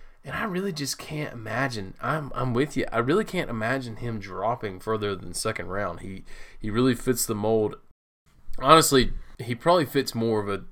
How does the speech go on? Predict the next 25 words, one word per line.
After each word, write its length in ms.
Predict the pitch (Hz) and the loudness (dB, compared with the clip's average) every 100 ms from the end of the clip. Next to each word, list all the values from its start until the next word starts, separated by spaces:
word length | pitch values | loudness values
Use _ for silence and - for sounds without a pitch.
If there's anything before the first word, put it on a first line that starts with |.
| 117 | -6
of 120 | 104 | -4
a, 160 | 104 - | -4 -6
of 160 | 113 104 | -8 -6
a 40 | |
guard 420 | 107 104 117 139 - | -2 6 8 10 8
mo-, 200 | 101 92 | 4 2
role 440 | 98 98 95 98 - - - - | 2 2 2 -2 -4 -10 -14 -10
in 160 | - 113 | -4 0
the 80 | 107 | 2
N 60 | |
F 160 | 98 - | 0 2
L. 400 | 113 123 107 92 - - - - | 6 8 6 0 -12 -20 -20 -4
And 140 | 110 | 2
I 60 | 107 | 4
mean, 160 | 107 104 | 4 0
any, 420 | 123 127 135 135 | 2 4 4 2
anybody 600 | 135 170 175 151 143 139 | 2 4 4 6 6 6
that's 180 | 113 110 | 2 -2
watched 300 | 120 117 117 | -2 -2 0
the 60 | 110 | -2
N 100 | 104 | -2
F 140 | 101 | 0
L 160 | 104 98 | 0 0
and, 160 | 90 - | -4 -8
and, 200 | 110 101 | -8 -8